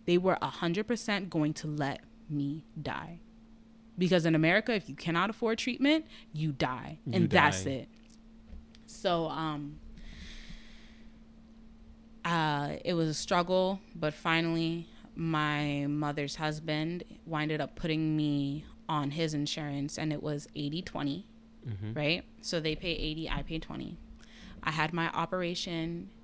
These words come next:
Speaker 1: um, I think February seventeenth. So
Speaker 2: Mm-mm. It was January seventeenth.
Speaker 1: No, it wasn't.
Speaker 2: It was.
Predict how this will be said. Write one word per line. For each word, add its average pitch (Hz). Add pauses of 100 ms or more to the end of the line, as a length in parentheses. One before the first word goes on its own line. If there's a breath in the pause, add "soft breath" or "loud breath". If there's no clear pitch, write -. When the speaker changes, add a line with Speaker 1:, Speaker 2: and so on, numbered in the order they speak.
(220)
Speaker 1:
um, 156
I 165
think 185
February 196
seventeenth. 214 (1700)
So 165
Speaker 2:
Mm-mm. 117
It 131
was 123
January 185
seventeenth. 107 (260)
Speaker 1:
No, 185
it -
wasn't. 165 (320)
Speaker 2:
It 156
was. 196